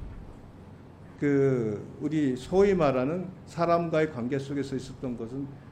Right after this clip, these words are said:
철저하게 가슴에 품고 그것을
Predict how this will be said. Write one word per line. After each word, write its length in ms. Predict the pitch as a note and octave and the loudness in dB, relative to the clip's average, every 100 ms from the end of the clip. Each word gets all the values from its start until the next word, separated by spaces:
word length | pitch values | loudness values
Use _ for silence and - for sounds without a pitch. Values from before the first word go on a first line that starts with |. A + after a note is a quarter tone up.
| - | -18
철저하게 840 | - - G3+ G3 E3+ C3 C3 D#3+ D#3 | -10 -6 -4 0 2 2 2 -2 -2
가슴에 460 | A#2+ A#2+ D#3+ D#3 C#3+ | -2 -2 0 -2 -2
품고 840 | - G#3 G3+ - G#2 A2 - - - - | -6 -4 -4 -6 -6 -6 -8 -16 -20 -4
그것을 480 | C#3 C#3 C#3 D#3+ B2+ | 2 2 2 0 -2